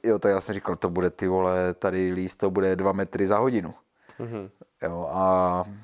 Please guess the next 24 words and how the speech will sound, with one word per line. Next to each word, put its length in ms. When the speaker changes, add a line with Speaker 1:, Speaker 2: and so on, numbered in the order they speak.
Speaker 1:
no 180
tak 160
jsme 120
si 160
vybrali 420
Speaker 2:
Počkej, 100
Speaker 1:
nejpřemyslejší. 580
Speaker 2:
tak 80
na 80
dvanáct, 500
na 80
dvanáct 420
set, 260
tak 160
to 140
jsme 100
tam 140
byli 160
dlouho, 340
ne? 200
<laughs> 280
Speaker 1:
No 100
právě. 500
Eh, 460